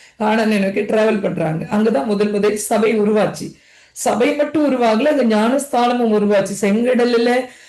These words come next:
அவங்க இக்கரையில இருந்து அக்கறைக்கு போனது ஞானஸ்தானத்துக்கு ஒப்பாக பேசப்படுகிறது. அப்படின்னா யோசித்து பாருங்கள், இந்த சபையில, இந்த மகா சபை, அது இந்த மாதிரி சபை கிடையாது. கிட்டத்தட்ட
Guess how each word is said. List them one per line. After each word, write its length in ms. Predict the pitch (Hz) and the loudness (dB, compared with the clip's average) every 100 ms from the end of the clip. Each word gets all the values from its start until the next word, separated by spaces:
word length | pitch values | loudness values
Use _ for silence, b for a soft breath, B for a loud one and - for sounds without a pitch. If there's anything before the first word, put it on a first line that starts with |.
| B | B
அவங்க 280 | - 220 214 | -2 0 2
இக்கரையில 440 | 185 190 269 254 | 0 -2 0 0
இருந்து 200 | 254 247 | 0 0
அக்கறைக்கு 420 | 208 190 233 226 | 0 0 -2 -2
போனது 300 | 220 214 226 | 0 0 0
ஞானஸ்தானத்துக்கு 880 | 269 220 220 247 247 233 220 226 220 | 0 2 2 0 -2 -2 0 0 0
ஒப்பாக 360 | 214 226 220 214 | -2 0 0 0
பேசப்படுகிறது. 800 | 214 185 185 175 175 170 165 - B B B - | 0 -2 -4 -4 -2 -2 -4 -10 B B B -2
அப்படின்னா 220 | 226 269 | 0 0
யோசித்து 560 | 311 247 285 294 254 247 | 0 0 0 -2 -4 0
பாருங்கள், 720 | 214 196 208 180 175 - - b b b _ _ | 2 2 2 2 0 -4 -10 b b b _ _
இந்த 240 | 233 247 - - | -2 0 0 -2
சபையில, 800 | 254 262 302 339 254 214 185 - | 0 0 0 0 2 2 0 0
இந்த 200 | 254 247 | -2 0
மகா 500 | 262 214 226 247 339 | 0 2 2 2 2
சபை, 460 | 339 - 214 185 - | 0 -2 -2 -2 -2
அது 180 | 220 262 | -2 0
இந்த 280 | 240 254 269 | 0 0 2
மாதிரி 240 | 262 262 | 2 0
சபை 260 | 254 254 220 | 0 0 2
கிடையாது. 420 | 226 196 170 - | 2 2 0 -2
கிட்டத்தட்ட 800 | 202 196 202 208 240 240 170 | -4 -2 -4 0 0 2 -2